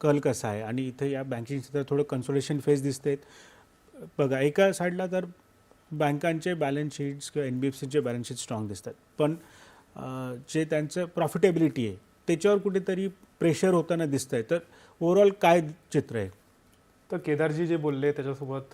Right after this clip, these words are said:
Speaker 2: मी पूर्ण सहमत आहो. ज्या, ज्या प्रकारे रिझल्ट्स यायला पाहिजे होते त्या प्रकारे ग्रोथ आलेली नाही आहे मार्केटमध्ये आणि अनसर्टेनिटी पण एवढी आहे मार्केटमध्ये की जर कोणी चांगले रिझल्ट्स पण डिक्लेअर केले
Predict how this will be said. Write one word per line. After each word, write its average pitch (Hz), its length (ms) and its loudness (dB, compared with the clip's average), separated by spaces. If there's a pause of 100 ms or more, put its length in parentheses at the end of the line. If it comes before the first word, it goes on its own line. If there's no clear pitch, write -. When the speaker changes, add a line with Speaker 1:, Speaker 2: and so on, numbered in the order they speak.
(160)
Speaker 2:
मी 143 80 -12
पूर्ण 131 380 -10 (180)
सहमत 135 260 -6
आहो. 123 160 -10 (1120)
ज्या, 160 160 2
ज्या 156 160 0
प्रकारे 165 360 0
रिझल्ट्स 151 440 2
यायला 147 160 2
पाहिजे 131 340 -4
होते 139 340 -2 (200)
त्या 139 100 -8
प्रकारे 139 580 -4 (180)
ग्रोथ 151 160 4 (120)
आलेली 147 280 0
नाही 139 200 -2
आहे 123 200 -6
मार्केटमध्ये 127 600 -8 (720)
आणि 143 160 -6
अनसर्टेनिटी 156 720 0
पण 160 220 0
एवढी 143 280 2
आहे 151 160 4
मार्केटमध्ये 143 640 0
की 147 300 -2
जर 143 160 0
कोणी 143 340 -2
चांगले 143 400 2
रिझल्ट्स 147 320 0
पण 147 160 -4
डिक्लेअर 139 320 0
केले 135 300 -2